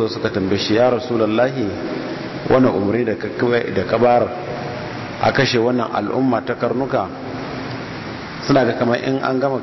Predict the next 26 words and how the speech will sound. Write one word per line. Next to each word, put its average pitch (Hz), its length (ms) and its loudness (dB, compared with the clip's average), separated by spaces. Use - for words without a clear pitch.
kar-, 127 260 0
kashe 123 320 -2
karnuka 123 320 2
kuma 117 260 0
za 117 100 2
a 113 60 0
iya 107 120 -4
faɗawa 101 360 -2
kan 101 160 -4
wasu 92 220 -2
abubuwa 98 340 0
da 90 80 -2
yawa." 87 160 -2
Sai 113 200 -2
suka 107 160 -2
ce, 107 180 -2
"To 90 80 2
a 101 100 2
gaya 123 220 4
musu 110 280 -4
menene 104 640 0
ya 110 180 0
halatta 98 400 -2
a 85 80 -2
gare 90 260 0
su, 90 140 -6